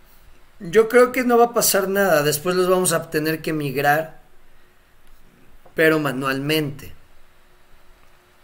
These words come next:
¿Sabes algo de los nodos?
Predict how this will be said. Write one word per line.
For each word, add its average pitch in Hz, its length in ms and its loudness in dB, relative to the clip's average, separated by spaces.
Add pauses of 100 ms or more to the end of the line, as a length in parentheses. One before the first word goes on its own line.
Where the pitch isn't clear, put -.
(2000)
¿Sabes 156 540 -8
algo 160 360 -2
de 156 120 -2
los 117 240 -8
nodos? 135 680 -8